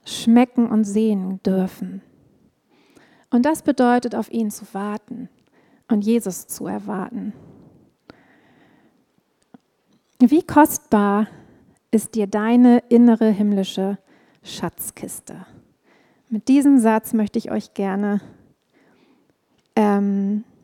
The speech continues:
in das neue Jahr tatsächlich schicken. Ich glaube, je kostbarer dir deine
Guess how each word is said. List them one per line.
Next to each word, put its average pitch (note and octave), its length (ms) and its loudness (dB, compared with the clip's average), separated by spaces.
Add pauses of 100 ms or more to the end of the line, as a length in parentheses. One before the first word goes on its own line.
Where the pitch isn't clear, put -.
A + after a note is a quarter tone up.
(840)
in A3+ 180 4
das A3 200 0
neue G3 280 -2
Jahr B3 360 -2
tatsächlich - 560 -8
schicken. G#3 380 -6 (360)
Ich - 140 -4
glaube, D4 300 6
je C#4 140 4
kostbarer B3+ 720 -2
dir B3 140 -2
deine A#3 320 0